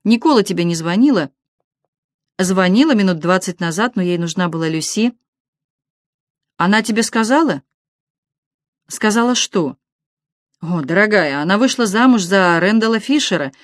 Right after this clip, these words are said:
сегодня утром. Их молниеносно сочетали в церкви всех святых,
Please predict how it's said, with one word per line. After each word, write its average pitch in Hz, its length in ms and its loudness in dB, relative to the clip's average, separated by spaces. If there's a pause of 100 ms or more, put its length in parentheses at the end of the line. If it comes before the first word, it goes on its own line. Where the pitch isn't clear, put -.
(100)
сегодня 233 480 2
утром. 208 440 0 (400)
Их 226 200 0
молниеносно 226 680 4
сочетали 202 440 -2
в 196 80 -4
церкви 233 400 -2
всех 220 260 -4
святых, 269 460 -4